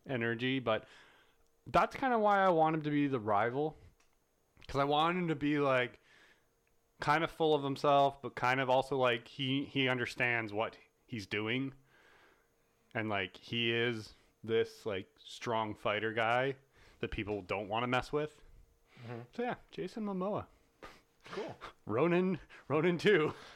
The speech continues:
Speaker 2: Yeah. Okay, now, Sanjiro, what did you, how do you say last name?
Speaker 1: Tsubaki.
Speaker 2: Tsubaki. This, the, the lone samurai, played by Toshiro Mifune.
Speaker 1: Who is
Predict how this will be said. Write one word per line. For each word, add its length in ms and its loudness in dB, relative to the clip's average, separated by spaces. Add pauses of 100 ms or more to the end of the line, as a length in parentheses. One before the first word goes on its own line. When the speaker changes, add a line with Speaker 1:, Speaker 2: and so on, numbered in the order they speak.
(140)
Speaker 2:
Yeah. 220 -6 (1500)
Okay, 240 0 (520)
now, 320 -2 (1300)
Sanjiro, 720 -2 (180)
what 160 -4
did 60 -14
you, 60 -10
how 80 -6
do 60 -6
you 60 -14
say 100 -14
last 220 -12
name? 120 -12 (140)
Speaker 1:
Tsubaki. 480 0 (160)
Speaker 2:
Tsubaki. 500 -2 (400)
This, 280 -8
the, 320 -8 (160)
the 100 -4
lone 280 0
samurai, 580 0 (600)
played 200 -8
by 140 -4
Toshiro 460 -4
Mifune. 460 -6 (920)
Speaker 1:
Who 160 -4
is 360 -12